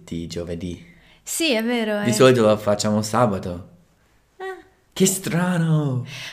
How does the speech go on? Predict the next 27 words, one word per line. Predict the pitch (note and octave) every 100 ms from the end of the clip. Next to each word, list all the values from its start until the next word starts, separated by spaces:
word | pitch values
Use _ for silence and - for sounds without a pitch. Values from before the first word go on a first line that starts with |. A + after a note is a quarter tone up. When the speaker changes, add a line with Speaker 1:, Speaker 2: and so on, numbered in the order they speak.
| -
Speaker 2:
Comunque, | F#4+ G4 D#4 A#3 A#3 G3 - - _ - _ _
tornando | D4 C4+ D4+ F4 F4
al | D4
nostro | C4+ B3+ - B3
weekly | A#3 C4 D#4 - B3+ A#3
wrap, | G#3+ F#3 E3+ - - -
Speaker 1:
Yes. | - - - - - _ _ _ _ - -
Speaker 2:
direi | C#4 F4 D4 G#3+
che | A3+ A#3
questa | F#4+ G4+ G4
settimana, | G4 F#4+ F#4+ F#4+ G4 A4 A4 G#4+ G#4 - - - - -
già | D4 E4
da | E4
un | E4
paio | D#4+ D#4 D4+
di | C4 C4
giorni, | - D#4+ D#4 D#4 D#4 D#4 D#4 - _ _ _ _ _ _ _ _ _ -
mi | G#4
sento | A#4+ B4 A4+ - G4+
un | G4
po' | G#4 G#4
più | G#4 E4+
energetica. | C#4+ A#3+ G#3+ G3+ F3 - A3+ A3 G3+ - - -
Speaker 1:
Infatti | - B2+ A#2+ G#2+ F#2
loro | G2+ G#2+ G#2+
stanno | - G2+ G2 F#2+
seguendo | - F#2 G2 F#2+ F#2 F2 E2+ F2